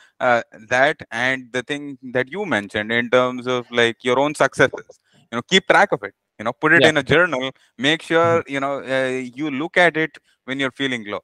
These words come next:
Speaker 1: So that
Speaker 2: Yeah.
Speaker 1: way, you know, you, y-, you get excited about doing something and
Speaker 2: Yeah.
Speaker 1: you get excited from how far you've come and, like,
Speaker 2: Yeah.
Speaker 1: what all you've done along the way as well.
Speaker 2: I can tell you that over time, um, I have this, um, I had it in a journal, these successes, but then I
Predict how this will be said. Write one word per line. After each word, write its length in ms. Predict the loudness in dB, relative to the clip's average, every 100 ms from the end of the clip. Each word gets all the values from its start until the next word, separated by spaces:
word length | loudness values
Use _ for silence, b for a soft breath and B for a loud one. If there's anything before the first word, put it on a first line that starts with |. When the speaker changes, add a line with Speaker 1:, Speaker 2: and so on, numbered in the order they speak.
| _
Speaker 1:
So 200 | -6 2
that 220 | 2 2
Speaker 2:
Yeah. 100 | 0
Speaker 1:
way, 60 | 0
you 100 | -4
know, 80 |
you, 260 | -6 -6 -8 -8 -18
y-, 100 | -18 -14
you 200 | -6 0
get 180 | 2 2
excited 520 | 2 4 4 6 4
about 280 | 4 4 2 -2 _ _ -10
doing 280 | -6 -6 -4
something 400 | -6 -4 -6 -4
and 120 | -4
Speaker 2:
Yeah. 60 | -4
Speaker 1:
you 60 |
get 160 | 0 2
excited 460 | 2 2 2 2 0
from 220 | 0 -4 -4
how 200 | -2 -2
far 260 | 4 6 6
you've 200 | 2 2
come 320 | 0 0 -8 _ _ _ -10
and, 100 | 0
like, 80 | 2
Speaker 2:
Yeah. 100 | 2
Speaker 1:
what 120 | 2
all 180 | 2 2
you've 220 | -2 -4
done 260 | -4 -4 -8
along 260 | -6 -6 -8
the 80 |
way 120 | -12 -12
as 80 | -14
well. 100 | _ _ _
Speaker 2:
I 80 | -2
can 140 | 2 2
tell 160 | 4
you 100 | 6
that 160 | 6 4
over 280 | 2 2 -2
time, 580 | 0 0 0 -2 -6 -10 -6
um, 600 | -4 -2 -2 -4 -6 -8 b b b -4
I 160 | -2 2
have 280 | 2 2
this, 260 | 0 -2 0
um, 560 | 0 0 -2 -4 -6 -8
I 120 | -4 0
had 180 | 2
it 140 | 0 -2
in 100 | -4
a 60 |
journal, 540 | -2 0 0 -2 -2 -2
these 200 | -6 -10
successes, 640 | -12 -2 -2 0 -4 -2
but 140 | -2 0
then 160 | 2
I 340 | 2 0 -2